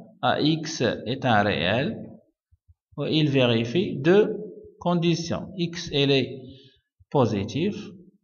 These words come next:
et X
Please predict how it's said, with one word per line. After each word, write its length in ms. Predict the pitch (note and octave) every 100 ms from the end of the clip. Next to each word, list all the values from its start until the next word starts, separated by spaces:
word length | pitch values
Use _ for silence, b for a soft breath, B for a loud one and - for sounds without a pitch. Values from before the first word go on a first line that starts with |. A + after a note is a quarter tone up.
| _ _ B _ _ -
et 500 | D3+ E3+ G#3 - - - - - _ _ _ _ _ _ _ _ _ _
X 460 | C3 D3+ D3+ -